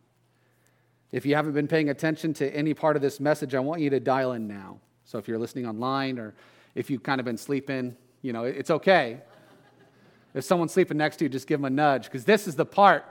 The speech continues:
this is the part that I want us to really pay attention to.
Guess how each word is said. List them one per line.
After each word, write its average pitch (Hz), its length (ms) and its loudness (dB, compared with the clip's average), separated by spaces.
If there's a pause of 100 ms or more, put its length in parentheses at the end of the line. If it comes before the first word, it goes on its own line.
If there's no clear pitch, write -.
(520)
this 175 180 2
is 165 120 -6
the 165 100 4
part 175 360 4
that 151 120 4
I 143 80 6
want 156 400 2
us 156 220 4
to 165 120 0
really 160 240 4
pay 151 200 2
attention 127 400 -4
to. 95 280 -10